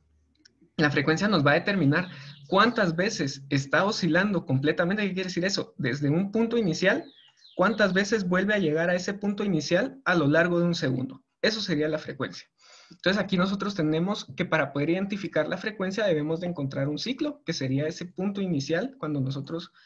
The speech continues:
salimos de un punto y volvemos a llegar al mismo. Encontramos un ciclo.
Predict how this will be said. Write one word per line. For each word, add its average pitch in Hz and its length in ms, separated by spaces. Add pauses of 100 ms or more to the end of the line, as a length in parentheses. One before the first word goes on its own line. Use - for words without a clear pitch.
(420)
salimos 208 440
de 202 60
un 202 140
punto 269 440 (360)
y 170 100
volvemos 156 420
a 185 80
llegar 135 300
al 139 80
mismo. - 280 (440)
Encontramos 156 580
un 151 100
ciclo. - 260